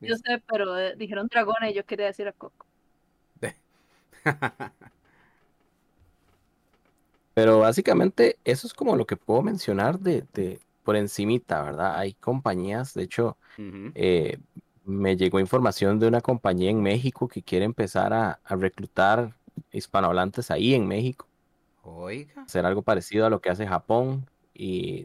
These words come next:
Speaker 4: después de eso quieren irse por Centroamérica reclutando. Por ahora solo México y no han empezado.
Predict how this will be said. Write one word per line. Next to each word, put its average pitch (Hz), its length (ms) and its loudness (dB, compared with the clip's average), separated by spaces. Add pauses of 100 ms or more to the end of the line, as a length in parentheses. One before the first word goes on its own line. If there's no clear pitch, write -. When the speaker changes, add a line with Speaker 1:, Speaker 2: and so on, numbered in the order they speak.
Speaker 4:
después 92 360 -4
de 98 80 0
eso 95 140 -6
quieren 98 280 -6
irse 98 260 -6
por 78 240 -8
Centroamérica 87 840 -8
reclutando. 131 540 0
Por 78 180 -2
ahora 95 220 4
solo 123 200 0
México 127 360 -2
y 92 80 -2
no 90 80 -2
han 98 80 -2
empezado. 110 540 -2